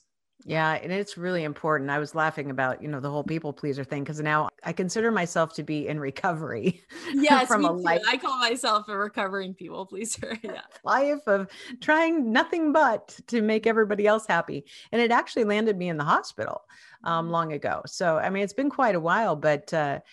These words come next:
Speaker 1: you know, it was so bad that I started having chest pains.
Speaker 2: Mm-hmm.
Speaker 1: And, you know, I was in my thirties, and my doctor's like, uh, "You're gonna give yourself a heart attack because you're not living a life in balance, and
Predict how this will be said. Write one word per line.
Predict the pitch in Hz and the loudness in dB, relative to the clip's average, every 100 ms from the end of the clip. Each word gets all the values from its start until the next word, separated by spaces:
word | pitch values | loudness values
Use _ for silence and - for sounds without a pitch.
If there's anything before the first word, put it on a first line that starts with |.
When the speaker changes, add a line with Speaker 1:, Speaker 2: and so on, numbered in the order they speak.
| - _ | -20 _
Speaker 1:
you | 180 | -4
know, | 185 | 0
it | 185 220 | 4 4
was | 220 - | 2 0
so | 214 | 0
bad | 190 190 | 2 2
that | 175 | 2
I | 160 | 0
started | 170 185 156 | 0 -2 -4
having | 165 147 | -4 -6
chest | 151 - 185 - | -6 -6 -6 -6
pains. | 160 - - - - | -6 -6 -8 -12 -16
Speaker 2:
Mm-hmm. | - - - - 170 | -20 -20 -20 -12 -4
Speaker 1:
And, | 175 160 156 151 | 0 0 -2 -4
you | 180 | -2
know, | 165 151 | 2 2
I | 135 | 2
was | 170 160 | 0 -2
in | 170 170 | -4 -2
my | 156 | -2
thirties, | - 156 180 190 135 | -2 -4 -2 -4 -6
and | 139 147 | -6 -6
my | 147 151 | -4 -2
doctor's | 143 147 165 202 139 131 | 2 0 0 -4 -4 -4
like, | 135 117 - - - | -4 -4 -8 -18 -6
uh, | 143 127 - - - 151 | -2 -2 -4 -8 -14 -12
"You're | 151 190 285 | -6 -4 -4
gonna | 330 | -6
give | 175 147 | -6 -6
yourself | 143 139 - - | -6 -8 -8 -6
a | |
heart | 131 139 | -4 -4
attack | 254 - - - - | -4 -8 -10 -14 -10
because | 165 156 143 143 - - | -10 -6 -4 -6 -8 -14
you're | 160 151 160 226 | -12 -6 -4 -4
not | 196 175 175 208 - _ - | -2 2 4 2 -2 _ -16
living | 156 151 170 165 160 | -12 -6 -4 -2 -4
a | 147 | -2
life | 143 139 151 | -4 -4 -6
in | 139 | -6
balance, | 120 120 185 196 | -4 -4 -6 -8
and | - 151 151 - | -10 -8 -8 -10